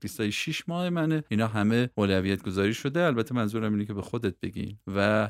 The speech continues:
همهٔ اینا مرتب بوده، من آماده‌ام برم اونور. بعد من می‌گم که اینجور آدما احتمالی که شکست بخورن تو مراحل بعدی بسیار بسیار کمه، یعنی اینا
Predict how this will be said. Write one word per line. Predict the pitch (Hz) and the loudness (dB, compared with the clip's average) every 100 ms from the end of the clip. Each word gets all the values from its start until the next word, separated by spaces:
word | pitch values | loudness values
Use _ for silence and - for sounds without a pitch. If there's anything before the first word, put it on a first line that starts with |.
| - | -2
همهٔ | 101 104 | 2 2
اینا | 110 104 | 4 2
مرتب | 98 95 92 - 131 | 2 0 -2 -2 -4
بوده، | 160 175 202 | -2 0 0
من | 196 120 117 | 0 0 0
آماده‌ام | 113 - 95 98 95 95 104 104 95 | -2 -2 0 2 2 4 6 4 4
برم | 87 90 90 | 0 -2 -4
اونور. | 92 90 - - _ | -6 -6 -8 -10 _
بعد | 180 | 4
من | 196 175 | 4 2
می‌گم | 156 143 147 160 | 2 2 2 0
که | - 151 - | -2 -6 0
اینجور | 175 208 202 | 2 6 6
آدما | 190 190 196 202 233 - _ _ - | 6 4 4 4 2 -4 _ _ -4
احتمالی | 135 - - 123 139 151 | -4 -2 0 2 2 2
که | 143 160 160 170 160 _ | -2 0 0 -2 -8 _
شکست | - - 107 110 - | -10 -6 -2 -2 -2
بخورن | 101 110 107 104 | -6 -2 -2 -2
تو | - | -2
مراحل | 104 101 104 101 104 | 0 2 0 0 0
بعدی | 104 101 104 151 - _ | 2 2 4 0 -2 _
بسیار | 107 - 113 | -10 -4 -2
بسیار | 120 101 - 101 | -2 -8 -6 -8
کمه، | 101 95 85 82 85 98 | -6 -8 -6 -8 -12 -10
یعنی | 92 95 | -6 -4
اینا | 107 107 104 123 | -2 -2 -2 -4